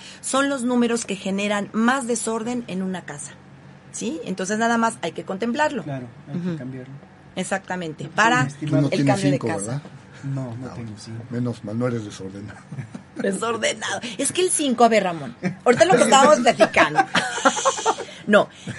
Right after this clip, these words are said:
Speaker 1: él, tú eres un cinco. ¿Qué pasa cuando una persona compagina? No, no es nada malo.
Speaker 3: No, no, no,
Speaker 1: Pero
Speaker 3: no.
Speaker 1: tú estás en un año personal cinco,
Speaker 3: Sí.
Speaker 1: dos mil veintiuno.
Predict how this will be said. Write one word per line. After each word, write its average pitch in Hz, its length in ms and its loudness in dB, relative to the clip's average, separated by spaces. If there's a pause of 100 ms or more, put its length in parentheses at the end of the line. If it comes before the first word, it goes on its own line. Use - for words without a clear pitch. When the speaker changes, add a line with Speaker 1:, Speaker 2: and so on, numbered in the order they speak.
(140)
Speaker 1:
él, 349 260 6
tú 330 100 2
eres 339 180 2
un 349 100 -2
cinco. 254 540 2 (320)
¿Qué 370 80 0
pasa 403 340 2
cuando 285 260 0
una 277 200 0
persona 170 720 -2 (560)
compagina? 233 840 4
No, 220 180 2
no 185 120 4
es 233 80 4
nada 302 220 4
malo. 302 280 2
Speaker 3:
No, 147 160 4
no, 131 100 -2
no, 107 40 -8 (180)
Speaker 1:
Pero 247 140 6
Speaker 3:
no. 240 40 -6
Speaker 1:
tú 320 60 2
estás 349 200 0
en 349 100 0
un 330 100 2
año 302 180 0
personal 240 400 -2
cinco, 277 360 -4
Speaker 3:
Sí. - 60 -10
Speaker 1:
dos 214 140 4
mil 233 160 4
veintiuno. 254 540 -2